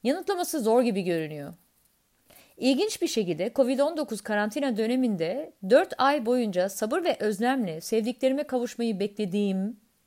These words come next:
sonrasında buluştuğum, ardından kendi kendimle kaldığım sıralarda bu sorulara yana-, yanıt bulduğumu düşünüyorum.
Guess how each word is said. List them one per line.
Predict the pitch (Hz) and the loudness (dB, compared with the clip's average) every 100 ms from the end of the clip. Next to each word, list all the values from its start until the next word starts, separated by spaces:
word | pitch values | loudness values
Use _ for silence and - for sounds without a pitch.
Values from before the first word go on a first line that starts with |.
| _ _ _ _ - | _ _ _ _ -10
sonrasında | - 285 320 311 247 196 | 0 2 2 0 -2 0
buluştuğum, | 196 220 - 202 180 170 190 _ _ _ _ - _ | 0 -2 -4 -4 -2 -4 -10 _ _ _ _ -20 _
ardından | 185 240 277 359 302 247 247 269 _ - | 4 6 6 2 2 2 0 -6 _ -6
kendi | 247 262 381 | -2 -2 -2
kendimle | 370 285 240 220 196 | -2 0 0 0 -2
kaldığım | 202 202 202 240 359 | 2 2 2 0 -2
sıralarda | - 349 254 208 175 180 220 311 - _ - | -2 2 4 4 2 -2 -8 -8 -16 _ -8
bu | 311 | -6
sorulara | 392 320 247 240 | -2 0 2 0
yana-, | 294 247 330 330 - - | 0 0 0 -4 -10 -8
yanıt | 220 240 440 - | -2 0 -2 -2
bulduğumu | 277 247 269 269 254 | -2 0 0 0 0
düşünüyorum. | 208 - 170 160 | -4 -6 -6 -6